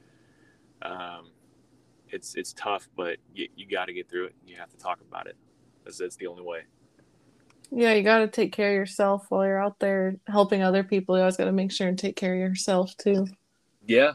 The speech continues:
Speaker 1: I mean, and, and that's, you kind of forget about that sometimes, especially on busy days.
Speaker 2: Yeah,
Speaker 1: You know,
Speaker 2: I bet.
Speaker 1: I mean, I mean, there's days where, where you, you run a call, you're on the way back, and you get another one, and another one, another one. Next thing you know, before noon, you got five or six calls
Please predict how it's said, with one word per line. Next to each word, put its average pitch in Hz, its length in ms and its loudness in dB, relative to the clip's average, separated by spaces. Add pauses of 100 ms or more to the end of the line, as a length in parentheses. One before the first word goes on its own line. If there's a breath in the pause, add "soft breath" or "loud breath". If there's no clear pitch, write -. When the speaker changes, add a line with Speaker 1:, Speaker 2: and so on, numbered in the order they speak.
Speaker 1:
I 131 60 -6
mean, 120 140 -4
and, 131 160 -8
and 127 160 -6
that's, 127 340 -4 (240)
you 127 100 -12
kind 131 220 -8
of 104 80 -10
forget 107 320 -6
about 98 220 -4
that 95 140 -4
sometimes, 95 460 -12
especially 104 420 -4
on 98 40 -18
busy 90 240 -16
days. 92 400 -8 (720)
Speaker 2:
Yeah, 190 240 2
Speaker 1:
You 175 140 0
know, 180 40 -4
Speaker 2:
I - 40 -10
bet. 180 300 0
Speaker 1:
I 104 100 -6
mean, 92 140 -16 (800)
I 90 40 -10
mean, 98 160 -14
there's 98 180 -4
days 101 320 0
where, 95 260 -6
where 98 120 -10
you, 95 160 -20 (120)
you 104 120 -16
run 107 160 -2
a 104 40 -8
call, 107 440 2 (640 soft breath)
you're 98 100 -4
on 101 60 0
the 98 60 -4
way 95 100 -2
back, 101 280 0
and 87 80 -20
you 87 60 -18
get 90 120 -8
another 87 220 -10
one, 82 200 -12 (120)
and 87 120 -18
another 85 260 -12
one, 82 200 -16
another 85 180 -10
one. 87 180 -10
Next 98 200 -6
thing 98 140 -6
you 92 80 -6
know, 104 200 0
before 92 360 -6
noon, 98 280 -10
you 87 80 -18
got 90 240 -2
five 95 260 -2
or 90 60 -18
six - 240 -12
calls 92 460 -10